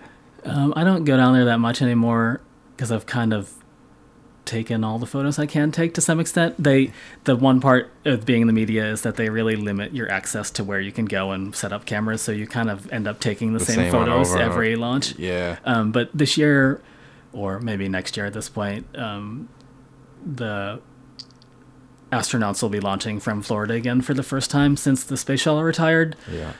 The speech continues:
Speaker 1: So I'll probably go down for those.
Speaker 2: That's cool.
Speaker 1: Um, 'cause there'll, again, be some, like, newsworthiness to that.
Speaker 2: No, it's awesome. And, you know, one project on your site I was kinda interested in talking to you about, I think it's called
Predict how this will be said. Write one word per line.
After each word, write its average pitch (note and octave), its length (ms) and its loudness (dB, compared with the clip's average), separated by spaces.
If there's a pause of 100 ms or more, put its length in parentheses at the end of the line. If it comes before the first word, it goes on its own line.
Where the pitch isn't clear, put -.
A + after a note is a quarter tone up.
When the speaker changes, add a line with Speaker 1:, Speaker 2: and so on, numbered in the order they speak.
(120)
Speaker 1:
So G#2+ 320 -2
I'll B2+ 200 -2
probably B2+ 280 2
go G2+ 100 -2
down F#2+ 240 -2
for G#2+ 120 -6
those. G2 480 -6 (180)
Speaker 2:
That's F2+ 180 -4
cool. F2+ 140 -4
Speaker 1:
Um, F#2 380 -4
'cause A2+ 120 -10
there'll, G#2+ 180 -6 (200)
again, G2+ 280 -4
be G2 120 -4
some, G2+ 280 -8
like, A2 220 -10
newsworthiness A2 800 -4
to B2 120 -2
that. A2 300 -4 (220)
Speaker 2:
No, F2 160 -2
it's F2 140 -6
awesome. E2+ 580 -2
And, F2 340 0
you F#2+ 80 0
know, F2+ 500 2
one G2+ 320 0
project A2+ 380 4
on A2 60 4
your F#2+ 100 4
site G#2 300 2
I D#2+ 80 2
was E2+ 100 0
kinda F#2+ 200 0
interested F#2 360 -4
in F2+ 80 0
talking F2+ 260 0
to F#2+ 60 -2
you F2+ 60 0
about, F2 360 4
I - 40 -6
think G#2+ 200 0
it's F2+ 100 -4
called E2+ 360 -2